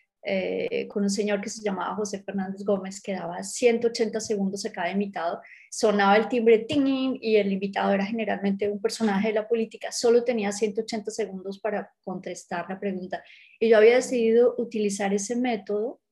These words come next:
para, para mis artistas invitados. Y, y había sido algo muy divertido porque cuando el artista le sobraba, al,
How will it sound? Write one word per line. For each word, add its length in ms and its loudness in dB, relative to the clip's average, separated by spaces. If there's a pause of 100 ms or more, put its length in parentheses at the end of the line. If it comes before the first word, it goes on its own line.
(420)
para, 840 0
para 220 4
mis 300 0
artistas 440 -6
invitados. 640 -2
Y, 200 -6
y 80 0
había 220 6
sido 260 0
algo 180 0
muy 160 2
divertido 540 0
porque 380 -6
cuando 260 -2
el 80 2
artista 340 -6
le 100 -2
sobraba, 360 -2
al, 140 -2